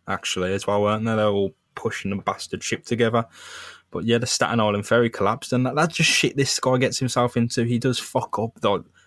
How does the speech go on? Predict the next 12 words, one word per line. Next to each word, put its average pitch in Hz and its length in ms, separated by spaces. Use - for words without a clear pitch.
the 120 60
best 117 280
thing 120 160
about 113 200
Spider-Man 107 460
is, 98 220
like, 98 340
I've 120 160
read, 160 220
in 131 180
preparation 143 480
for 127 360